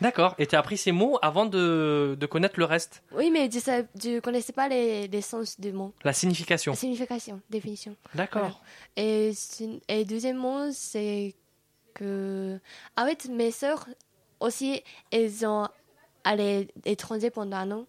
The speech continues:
Speaker 2: comme
Speaker 1: Mhm.
Speaker 2: moi.
Speaker 1: Et elles sont allées où, en France aussi ?
Speaker 2: Non, elles sont allées en Allemagne. Et l'autre, c'était en Cos-, en Costa Rica.
Speaker 1: Ouais.
Speaker 2: Et quand elles parlent allemand, l'allemand et, et l'espagnol, je voulais faire d'autres langues.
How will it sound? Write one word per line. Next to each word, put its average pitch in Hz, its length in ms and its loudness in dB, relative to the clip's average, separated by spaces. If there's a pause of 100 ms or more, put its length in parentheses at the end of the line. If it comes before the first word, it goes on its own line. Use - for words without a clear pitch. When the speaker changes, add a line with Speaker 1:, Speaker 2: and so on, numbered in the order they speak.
(140)
Speaker 2:
comme 120 140 -2
Speaker 1:
Mhm. - 60 0
Speaker 2:
moi. 220 180 0 (280)
Speaker 1:
Et 139 60 2
elles 135 80 2
sont - 140 2
allées 143 120 4
où, 151 80 2
en 139 80 2
France 240 240 0
aussi ? 320 220 -4 (160)
Speaker 2:
Non, 240 100 0
elles 226 160 0
sont 220 100 -6
allées 202 240 -2
en 190 180 -2 (140)
Allemagne. 240 440 0 (540)
Et 233 240 0
l'autre, 254 380 -6
c'était 240 920 -8 (160)
en 208 180 -6
Cos-, - 240 -10 (540)
en 226 140 2
Costa 240 320 2
Rica. 226 300 0 (280)
Speaker 1:
Ouais. 139 340 4 (640)
Speaker 2:
Et 247 100 2
quand 302 200 0
elles 240 180 2
parlent 226 260 0 (280)
allemand, 233 440 0 (1040)
l'allemand 233 460 0
et, 202 560 -2 (200)
et 208 60 4
l'espagnol, 214 480 2 (540)
je 240 60 2 (280)
voulais 214 180 0
faire 220 320 -2
d'autres 240 360 -2
langues. 277 220 -2